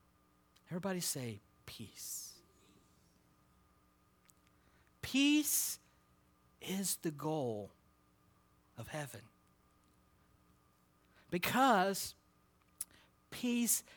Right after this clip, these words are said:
is the primary quality of the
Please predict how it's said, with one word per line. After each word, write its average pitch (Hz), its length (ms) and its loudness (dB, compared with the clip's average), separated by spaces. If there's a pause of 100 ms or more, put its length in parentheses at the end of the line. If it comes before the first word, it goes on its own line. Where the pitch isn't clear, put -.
(120)
is 160 180 -2
the 180 220 2 (180)
primary 226 920 4
quality 185 1000 -2 (920)
of 156 540 4 (320)
the 127 180 -8